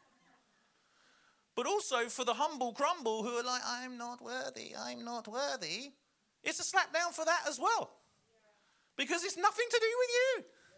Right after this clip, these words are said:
The reason that the presence of God is even available to us has got nothing to do with you. It was because of you,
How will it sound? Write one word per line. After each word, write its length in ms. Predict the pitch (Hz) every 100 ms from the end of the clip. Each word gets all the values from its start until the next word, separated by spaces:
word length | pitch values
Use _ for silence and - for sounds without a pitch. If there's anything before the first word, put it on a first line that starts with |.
| 554 _ - 220 214 _ _ _ 226 _ 214 233 _ _ _ 214 _ 220 - _ _ _
The 100 | 262
reason 460 | 277 392 381 339 311
that 120 | 294 214 208
the 100 | 233
presence 440 | 330 359 339 226
of 100 | 208
God 220 | 285 349
is 140 | 247 285
even 220 | 339 247
available 520 | 180 277 453 349 240
to 180 | - 180
us 380 | 175 254 - - - -
has 120 | 269
got 240 | 240 294
nothing 640 | 247 302 392 - 202 208 277
to 120 | -
do 220 | 330 339
with 120 | 339 370
you. 280 | 440 427 - - - - - - _ _ _ _ _ _ _ _ _ _ _ _ _ _ _ _ _ _
It 140 | 320 330
was 180 | 294
because 640 | 190 262 - - - 466 349
of 260 | 247 156
you, 260 | 160 165 262